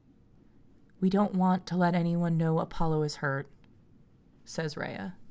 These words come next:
"You know, eventually people are going to realize Apollo is dead,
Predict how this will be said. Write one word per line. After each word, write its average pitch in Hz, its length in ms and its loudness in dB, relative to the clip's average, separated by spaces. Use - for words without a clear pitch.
"You 208 120 4
know, 240 360 6
eventually 208 540 4
people 190 300 4
are 180 80 4
going 175 240 4
to 156 60 -2
realize 180 540 2
Apollo 185 440 2
is 151 140 -2
dead, 185 500 0